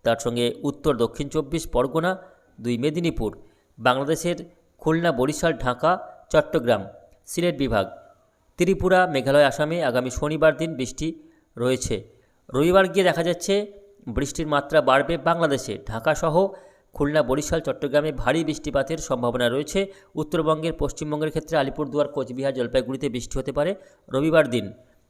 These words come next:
সোমবার সাত তারিখ থেকে বৃষ্টি, আহ, দেখা যাচ্ছে কলকাতাসহ আশপাশের এলাকাতে বৃষ্টি হবে। মালদা, বীরভূম, মুর্শিদাবাদ,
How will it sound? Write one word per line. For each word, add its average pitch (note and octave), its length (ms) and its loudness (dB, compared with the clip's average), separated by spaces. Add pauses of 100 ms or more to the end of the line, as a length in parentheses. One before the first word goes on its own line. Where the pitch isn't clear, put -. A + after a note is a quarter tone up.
(180)
সোমবার F3 400 4
সাত D#3 340 -2
তারিখ E3 260 -6
থেকে F3 340 -4 (360)
বৃষ্টি, D#3+ 680 -2 (400)
আহ, A#2 380 4
দেখা B2+ 240 0
যাচ্ছে E3 600 -2 (420)
কলকাতাসহ D3+ 560 2
আশপাশের D3 440 0
এলাকাতে C#3 320 0
বৃষ্টি C3 300 -6
হবে। D3 240 2
মালদা, B2+ 460 0
বীরভূম, A#2+ 520 -6 (400)
মুর্শিদাবাদ, C3 680 0